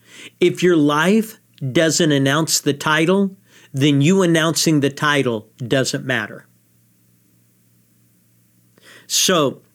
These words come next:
without higher standards of leadership, leadership is nothing more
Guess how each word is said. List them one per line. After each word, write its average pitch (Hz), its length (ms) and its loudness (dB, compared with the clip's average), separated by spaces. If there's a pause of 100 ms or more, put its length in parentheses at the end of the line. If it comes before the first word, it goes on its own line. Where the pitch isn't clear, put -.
without 147 640 0 (640)
higher 202 400 0
standards 151 800 0 (100)
of 139 160 -4
leadership, 135 840 -2 (1120)
leadership 185 760 0
is 139 200 -2
nothing 185 420 2
more 151 500 2